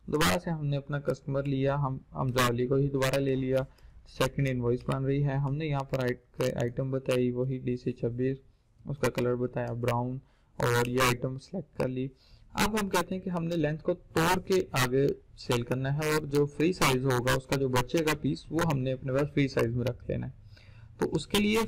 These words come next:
size को हम ज़ीरो करेंगे, ये लिखा हुआ है size zero और एफ सेल भी ज़ीरो, ठीक है, और quantity के अंदर हम लिखेंगे वन,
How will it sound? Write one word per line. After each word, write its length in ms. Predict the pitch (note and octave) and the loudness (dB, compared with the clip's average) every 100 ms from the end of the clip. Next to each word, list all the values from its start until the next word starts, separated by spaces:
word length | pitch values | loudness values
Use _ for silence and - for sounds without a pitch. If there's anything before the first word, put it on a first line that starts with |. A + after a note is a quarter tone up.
| - - | -4 -18
size 560 | - - C3 C3 F#3 - | -16 -2 2 4 2 -4
को 180 | - | 0
हम 180 | A3+ G#3 | 2 2
ज़ीरो 320 | D3 B2+ A#2+ | 2 4 4
करेंगे, 420 | A#2+ F2+ D3 E3+ A#3 | 4 2 2 0 0
ये 340 | E4 C#3 B2+ | 0 0 0
लिखा 240 | A#2+ A#2 | 2 2
हुआ 100 | B2+ | 4
है 100 | C#3 | 4
size 360 | A2 B2+ B2+ B2+ | 2 2 2 2
zero 300 | A#2+ A#2+ A#3+ | 2 4 4
और 640 | - - - - - - | 2 -2 -10 -4 2 4
एफ 60 | - | 2
सेल 320 | - G3 D3 | 2 2 2
भी 140 | C3 | 2
ज़ीरो, 360 | B2 C3+ - - - - - - | 0 0 0 -6 -14 -14 -12 -4
ठीक 180 | B2 E3+ | -2 0
है, 60 | - | -2
और 560 | - - D#3 D3 - | -4 -2 2 2 2
quantity 600 | B2+ C#3 E3 A#3 A3+ C4 | 2 2 2 -2 -2 -2
के 100 | B3 | 0
अंदर 220 | G#3 F#3 | 2 2
हम 140 | F3+ E3 | 2 0
लिखेंगे 360 | C#3 - E3+ | -2 -2 2
वन, 500 | A3 F#3 B2 C3+ C3 | 4 4 4 2 0